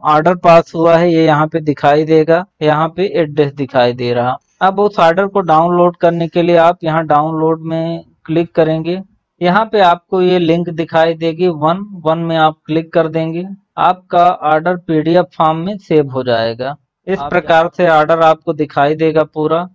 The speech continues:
और ये तहसीलदार का पूरा, पूरा मामला क्रमांक लिखा हुआ है। इस प्रकार से आप किसी भी जमीन का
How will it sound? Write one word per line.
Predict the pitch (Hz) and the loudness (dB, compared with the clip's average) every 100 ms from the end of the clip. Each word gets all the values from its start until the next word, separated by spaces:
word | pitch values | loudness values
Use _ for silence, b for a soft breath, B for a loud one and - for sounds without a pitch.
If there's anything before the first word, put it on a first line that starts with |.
| - | -10
और | 151 | -6
ये | 175 220 | -4 -2
तहसीलदार | 175 156 - 156 156 156 147 147 | -2 -2 -2 -4 -2 2 0 0
का | 165 | -4
पूरा, | 170 156 147 185 240 _ _ - | -4 -4 -2 -2 -6 _ _ -6
पूरा | 147 147 | 0 0
मामला | 147 139 139 156 | 2 0 0 -2
क्रमांक | 156 160 156 156 156 | -2 -2 -2 -2 -2
लिखा | 160 151 - 160 | -2 -2 0 0
हुआ | 160 165 | 2 -2
है। | 175 208 | -2 -4
इस | 170 | -8
प्रकार | - 165 160 160 160 | -6 -6 0 0 0
से | - 156 | -2 0
आप | 156 175 - | 0 -2 -6
किसी | 156 170 | -6 -4
भी | 165 165 | -4 -4
जमीन | 156 151 151 165 | -2 -2 -4 -6
का | 156 170 | -4 -4